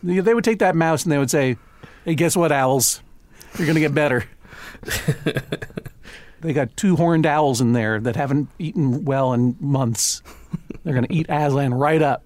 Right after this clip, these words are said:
<laughs> and expel his bones in a little pellet. Owls are crazy. All right, but now you ha-, now you're married. Basically, let me understand this. Now you're married. You don't need to impress Rachel or your mother anymore.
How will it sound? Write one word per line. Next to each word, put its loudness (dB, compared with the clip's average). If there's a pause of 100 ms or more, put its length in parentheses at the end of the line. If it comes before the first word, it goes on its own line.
<laughs> -14 (1400)
and -2 (120)
expel -2
his 2
bones 2
in 2
a 0
little 0
pellet. -4 (800)
Owls -6
are -20
crazy. -14 (840)
All -2
right, 0
but 2
now 4
you 4
ha-, 2
now 2
you're 2
married. 0 (140)
Basically, 2 (200)
let -2
me 4
understand 0
this. -10
Now 0
you're 4
married. 2
You 0
don't 2
need 2
to 2
impress -2 (540)
Rachel 0
or 2
your 2
mother 2
anymore. -2